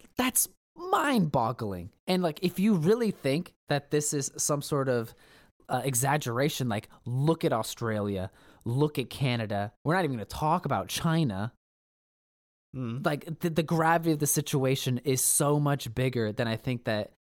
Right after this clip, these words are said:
Speaker 1: your average mask wearer even understands.
Speaker 2: And a lot of that's because we've been so coddled in the United States, you know?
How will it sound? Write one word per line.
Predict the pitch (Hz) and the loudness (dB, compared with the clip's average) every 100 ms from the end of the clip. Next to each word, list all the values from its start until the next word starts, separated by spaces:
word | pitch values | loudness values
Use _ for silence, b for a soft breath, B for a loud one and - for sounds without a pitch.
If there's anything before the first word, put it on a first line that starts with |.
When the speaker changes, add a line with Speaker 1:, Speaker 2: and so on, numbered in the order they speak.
| _ - | _ -2
Speaker 1:
your | 123 117 | -2 0
average | 120 120 113 | 0 0 -2
mask | 113 101 - 110 | -2 -2 -2 -2
wearer | 101 98 | -2 -2
even | 127 117 110 | -4 -2 -2
understands. | 104 98 92 85 62 - - _ _ _ _ _ _ _ _ _ _ b b b | -2 -4 -6 -10 -10 -14 -18 _ _ _ _ _ _ _ _ _ _ b b b
Speaker 2:
And | 151 147 | -6 -4
a | 107 | 0
lot | 135 127 | 0 2
of | 127 | 0
that's | 117 - | -2 -6
because | 127 123 | -8 -8
we've | 117 110 | -6 -6
been | 110 | -6
so | 123 | -6
coddled | 110 110 101 101 | -6 -6 -6 -6
in | 107 | -8
the | 110 | -6
United | 110 107 104 | -6 -8 -8
States, | - 113 113 - - | -6 -6 -8 -12 -10
you | 120 | -6
know? | 110 | -6